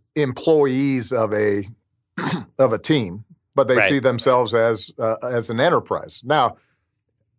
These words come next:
Speaker 1: you know, there are some downsides to this. You know, Bill, you've talked about this on your show. Um,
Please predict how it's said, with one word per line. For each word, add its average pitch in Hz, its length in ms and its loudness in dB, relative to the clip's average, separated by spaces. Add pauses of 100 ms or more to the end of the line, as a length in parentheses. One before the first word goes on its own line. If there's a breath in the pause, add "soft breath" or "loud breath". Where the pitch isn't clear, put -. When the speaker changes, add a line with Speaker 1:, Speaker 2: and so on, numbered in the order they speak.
(240)
Speaker 1:
you 110 80 -6
know, 202 80 4
there 165 140 2
are 139 140 -4
some 135 200 -4
downsides 147 600 0
to 127 80 -18
this. 131 360 -6 (100)
You 131 80 -2
know, 117 60 0
Bill, 131 220 2
you've 131 180 -2
talked 131 280 0
about 113 240 -2
this 117 180 -4
on 113 160 -2
your 107 100 -6
show. 110 460 -2
Um, 110 360 0